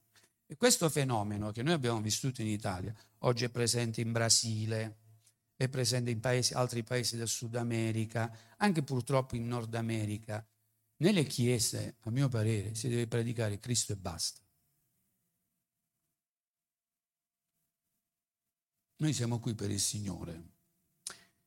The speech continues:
e vogliamo che gli uomini siano liberi nella loro vicenda storica di poter trovare anche nella differenza di idee la guida dello Spirito del Signore, perché non è perché sei re significa che sei uomo di Dio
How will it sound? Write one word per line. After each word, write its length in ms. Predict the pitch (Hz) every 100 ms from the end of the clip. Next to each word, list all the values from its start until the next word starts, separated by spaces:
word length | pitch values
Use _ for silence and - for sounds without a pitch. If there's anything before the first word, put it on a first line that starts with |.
| _
e 80 | -
vogliamo 480 | 123 131 165 170 131
che 160 | 139
gli 60 | 127
uomini 760 | 139 170 127 113 110 113 123
siano 380 | 120 139 135 127
liberi 760 | 135 160 113 107 104 107 113 107 _ _ _ _ _
nella 220 | 131 123
loro 240 | 131 165 139
vicenda 480 | 123 156 160 131 113
storica 1000 | - 139 117 98 101 98 110 107 104 110 _ _ _
di 140 | - 123
poter 380 | 147 147 180 151
trovare 480 | 156 151 135 120
anche 280 | 151 175 139
nella 300 | 127 135 127
differenza 720 | 120 120 - 127 147 143 -
di 140 | 110 117
idee 680 | 110 117 101 95 95 101 104 _ _ _ _
la 160 | 139 135
guida 260 | 185 147
dello 200 | 139 123
Spirito 480 | 113 - 139 123 117
del 140 | 110
Signore, 720 | 104 - 101 95 82 - 90 - _ _ _ _ _
perché 240 | 139 143 131
non 240 | 139 143
è 140 | 170
perché 360 | 165 123 110 120
sei 320 | 110 120 110
re 200 | 113 113
significa 460 | - 110 107 107 101
che 120 | 107
sei 160 | 101 101
uomo 300 | 98 98 95
di 180 | 98
Dio 440 | 92 95 87 85